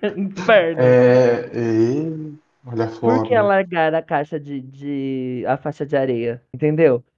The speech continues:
Speaker 1: Começando que não estaria acontecendo esse avanço dos oceanos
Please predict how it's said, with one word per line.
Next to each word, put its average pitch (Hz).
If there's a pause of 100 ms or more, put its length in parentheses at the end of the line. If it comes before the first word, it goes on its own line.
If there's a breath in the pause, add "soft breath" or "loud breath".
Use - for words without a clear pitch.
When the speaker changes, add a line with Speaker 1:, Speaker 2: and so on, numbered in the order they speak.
(120)
Speaker 1:
Começando 233
que 120 (500)
não 208
estaria 254
acontecendo 175
esse 156
avanço 151
dos 147
oceanos 156